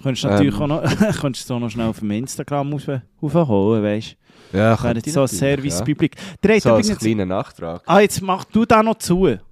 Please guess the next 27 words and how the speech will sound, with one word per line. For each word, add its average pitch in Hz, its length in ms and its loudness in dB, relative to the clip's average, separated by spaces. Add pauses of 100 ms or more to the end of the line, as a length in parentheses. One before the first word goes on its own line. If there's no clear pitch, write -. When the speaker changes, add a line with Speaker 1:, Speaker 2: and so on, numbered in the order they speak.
(100)
Speaker 1:
Du 170 120 -4
noch 185 80 4
Speaker 2:
Ja, 143 140 6
Speaker 1:
zu. 139 80 4
Speaker 2:
ich 135 60 4
wollte 123 160 4
sagen, 135 260 2
was 117 160 2
nicht 143 220 0
ruiniert 127 420 0
ist, 127 160 -6
ist 101 160 -8
unsere 113 220 -6
Liste, 117 340 -6
weil 98 120 -2
die 104 160 -8
ist - 120 -10
wieder - 200 -12
gewachsen 104 500 -2
um 95 100 -2
ein 92 140 -8
paar 95 180 -4
richtig - 300 -8
<laughs> - 120 -4
geile 123 300 0
Songs 110 460 -4
heute. - 260 -8